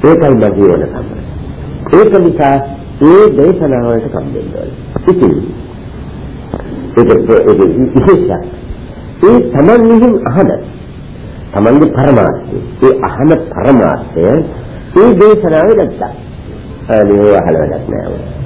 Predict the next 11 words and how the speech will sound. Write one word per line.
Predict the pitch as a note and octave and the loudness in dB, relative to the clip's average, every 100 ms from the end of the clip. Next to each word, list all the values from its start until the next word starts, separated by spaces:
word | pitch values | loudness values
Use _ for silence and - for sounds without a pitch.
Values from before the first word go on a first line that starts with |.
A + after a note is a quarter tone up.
| - - - - - - | -10 -12 -10 -10 -10 -2
කියලා | D3+ F3+ G#3+ A3+ | 4 6 6 4
ඒ | F3 D3+ | 2 0
පළාතට | - D3 C3 - C#3 - A#2 A2 - F#3+ | 0 0 0 0 -4 -4 -10 -10 -4 -2
ඇත්-, | G3+ - - - - | -2 -4 -12 -10 0
ඒ | F3+ | 2
මොකද? | E3 - - - - - - - - - - | 4 2 -2 -6 -8 -8 -12 -12 -14 -2 2
එයා | G#3+ B3 A#3+ | 4 4 2
කියන්නේ, | A3 G3 - - - - - - - - - - - - - | 0 0 0 0 -4 -8 -14 -14 -14 -14 -14 -14 -14 -10 -4
එදා | G#2+ F#3 G3 | 2 2 4
ඉඳලා | D#3 F3 F#3 | 4 4 4
ගෙනාපු | B2 C#3+ F#3+ F#3+ D#3+ | 4 4 4 4 4